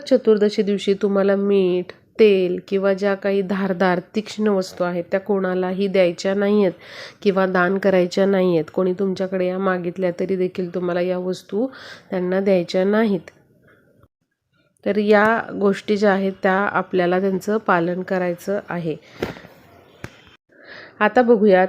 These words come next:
की उद्या अंघोळीच्या पाण्यामध्ये आपल्याला कुठली वस्तू टाकायची आहे. तर बघा, ही जी वस्तू आहे, अ, ती म्हणजे थोडंसं दही आपल्याला टाकायचं आहे अंघोळीच्या पाण्यामध्ये आणि त्याचबरोबर चिमूटभर हळद हे आपल्याला अंघोळीच्या पाण्यामध्ये टाकायचं आहे.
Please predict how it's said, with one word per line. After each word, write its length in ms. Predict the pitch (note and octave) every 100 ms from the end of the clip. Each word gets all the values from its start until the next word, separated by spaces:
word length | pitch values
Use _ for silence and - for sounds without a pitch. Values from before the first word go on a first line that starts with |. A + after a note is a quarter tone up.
| F#3+
की 200 | G#3 G#3
उद्या 380 | - G3+ G3+ G3+
अंघोळीच्या 520 | G#3 F#3+ G#3 G3+ G#3
पाण्यामध्ये 480 | G#3 G3 G3 F#3+ G3
आपल्याला 300 | G3 G3 F#3+
कुठली 380 | G3 G#3 G3+ G3+
वस्तू 440 | F#3+ F#3 - G3
टाकायची 480 | G3 E3+ E3+ E3 E3
आहे. 220 | D#3+ D#3 - - - - - _
तर 100 | C4+
बघा, 320 | A#3+ G#3+ G3+ - - -
ही 80 | A3
जी 120 | A3
वस्तू 440 | A3 G#3+ G#3+ -
आहे, 340 | G3+ F#3+ F#3 G3+ - -
अ, 180 | F3 F3+ F3
ती 60 |
म्हणजे 500 | G3+ G3 F#3 F#3+ G3 - _ _ _ _ _
थोडंसं 540 | - A3 A3+ G#3 - G#3
दही 340 | F#3 G3+ F#3
आपल्याला 420 | G#3+ G3 G3 F3+ F3+
टाकायचं 500 | F3+ E3+ F3+ F3 F3+
आहे 160 | F3+
अंघोळीच्या 540 | F3+ F#3 F3+ F3 E3+ F#3
पाण्यामध्ये 540 | F3+ F3 E3+ D#3+ E3+
आणि 200 | F3 E3+ E3+
त्याचबरोबर 580 | F#3+ F#3+ F#3+ F#3 F#3 F#3
चिमूटभर 640 | - F#3 F#3 F3 F3+ F#3
हळद 320 | F#3+ A3+ G#3 D#3 - - - - - -
हे 60 | G#3
आपल्याला 600 | F#3+ F#3+ F#3 F3+ F#3+ G#3
अंघोळीच्या 520 | G3 G3 F#3 F3+ F3+
पाण्यामध्ये 720 | G3+ G3+ F3 F#3 F#3 F3 F#3
टाकायचं 520 | A3+ G#3 F3+ F3 E3+ F3
आहे. 200 | E3